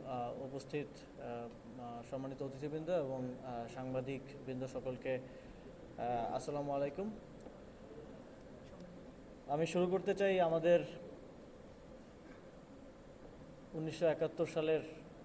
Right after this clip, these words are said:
মুক্তিযুদ্ধে শহীদ, দুই হাজার চব্বিশের গণঅভ্যুত্থানে শহীদ, তেরো সালে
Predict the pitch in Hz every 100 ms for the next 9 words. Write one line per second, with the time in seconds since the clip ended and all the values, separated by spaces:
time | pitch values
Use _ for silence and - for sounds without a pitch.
0 | - 143 143 151 147 143 160 156 143 -
1 | - - - - - - - - - -
2 | - - - - - - - - - -
3 | 151 170 185 - - - - - - -
4 | - - - - - - - - 139 151
5 | 156 156 170 160 156 165 151 - - -
6 | 131 147 151 160 160 160 151 156 165 185
7 | 180 - - - - - - - - -
8 | - - - - - - - - - -
9 | - - - - - - - 156 160 165
10 | 160 160 151